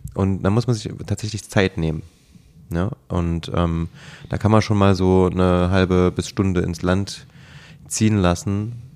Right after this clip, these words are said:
mit dem Ding im Glas und dann einfach mal schauen. Auf der anderen Seite, wie gesagt, wenn der, sag ich mal, wenn der schon umgefüllt ist in eine Sampleflasche, dann hat er eigentlich schon Luft gesehen.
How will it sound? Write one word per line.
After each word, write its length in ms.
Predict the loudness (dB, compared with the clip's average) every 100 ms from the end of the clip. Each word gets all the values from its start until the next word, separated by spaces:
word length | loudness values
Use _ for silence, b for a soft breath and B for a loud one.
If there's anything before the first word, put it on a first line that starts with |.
| -20 -10
mit 120 | -6 -6 -10 -4
dem 320 | 0 0 -2
Ding 160 | -4 -2
im 180 | -2 -2
Glas 340 | -2 -2 -2
und 80 | -4
dann 100 | -6
einfach 220 | -8 -6
mal 140 | -6 -4
schauen. 280 | 0 0
Auf 80 | -2
der 120 | -4
anderen 280 | -2 -2 -2
Seite, 300 | 0 0 0
wie 100 | -4
gesagt, 300 | -4 -4 -4
wenn 100 | -2
der, 220 | 0 -2 -4 B B B B B
sag 120 | -8
ich 80 | -6
mal, 120 | -4
wenn 80 | -2
der 200 | 0 0
schon 160 | -2 -4
umgefüllt 480 | -2 -2 -2 -2 -2
ist 100 | -2
in 80 |
eine 80 | -4
Sampleflasche, 640 | -2 -2 -4 -4 -6 -4
dann 200 | -4 -4
hat 140 | -4 -2
er 80 | -2
eigentlich 320 | -4 -4 -6
schon 420 | -6 -6 -6 -8 -14 b b b b
Luft 380 | 2 2 0 -6
gesehen. 420 | -2 4 6 6